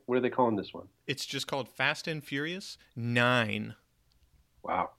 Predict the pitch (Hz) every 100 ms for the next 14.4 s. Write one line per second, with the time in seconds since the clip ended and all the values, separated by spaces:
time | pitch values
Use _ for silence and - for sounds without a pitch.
0 | _ 123 123 127 131 - 123 117 113 120
1 | - 117 117 120 117 160 165 - 208 247
2 | 285 233 139 - - 135 110 107 - 123
3 | 120 123 113 117 - - 127 127 127 135
4 | 127 131 143 139 120 110 - 123 117 117
5 | 143 - - - _ _ _ _ _ _
6 | _ - 110 - - - 117 113 107 -
7 | - - 107 98 - - _ 123 - 165
8 | 202 196 185 - 180 196 185 147 101 -
9 | - 180 - _ _ - 269 - - -
10 | - - - _ _ _ _ _ _ _
11 | _ _ 170 170 180 165 156 - 147 143
12 | 135 120 120 123 123 101 90 - - 135
13 | 131 123 - - - - - - 175 165
14 | 135 131 120 110